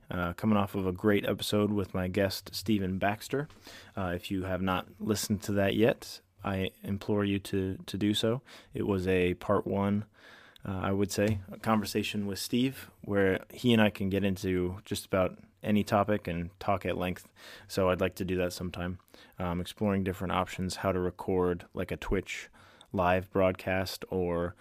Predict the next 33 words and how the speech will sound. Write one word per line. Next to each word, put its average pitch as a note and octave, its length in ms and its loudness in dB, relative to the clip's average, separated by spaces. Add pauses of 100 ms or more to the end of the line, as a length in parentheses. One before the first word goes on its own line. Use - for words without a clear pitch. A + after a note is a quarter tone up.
(180)
having G2+ 240 2
a F#2+ 40 -2
conversation F#2+ 560 0
in E2+ 120 -2
Discord, G#2+ 560 2
and F2+ 120 -4
what F2+ 100 -4
kind F2+ 160 -6
of E2+ 60 -8
software F2+ 440 -4
we F2 120 -4
can F2 160 -8
use E2+ 300 -4
to F2 400 -6 (460)
record G#2 480 2
and F#2 140 0
then E2 140 -4
upload F#2+ 500 0
and E2+ 100 -2
create F2 520 -2
kind F2 160 -6
of E2 80 -6
an E2+ 80 -4
episode F2 500 -4 (680)
with, F#2+ 380 -2 (640)
I F2 100 -4
don't F2 100 0
know, D#2+ 120 -2
maybe E2 300 -2
two F#2+ 260 -2
hours E2 440 0
worth F2 280 -2
of, E2 300 -4